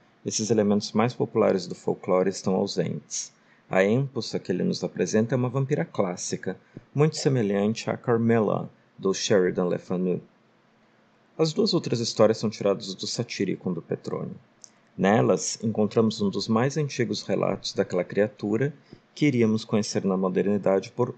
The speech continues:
lobisomem, mas que Nicerão chama de versipeles, um virapeles, ou seja,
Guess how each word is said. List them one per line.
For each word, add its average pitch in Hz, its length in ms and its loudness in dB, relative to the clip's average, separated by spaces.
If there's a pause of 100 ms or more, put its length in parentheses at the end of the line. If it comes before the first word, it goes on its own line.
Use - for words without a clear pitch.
lobisomem, 95 920 0 (520)
mas - 140 -6
que - 80 -4
Nicerão 127 480 2
chama 113 280 0
de 123 280 -4 (260)
versipeles, 101 1300 0 (240)
um 127 240 2
virapeles, 95 1000 0
ou 113 80 0
seja, 90 440 -2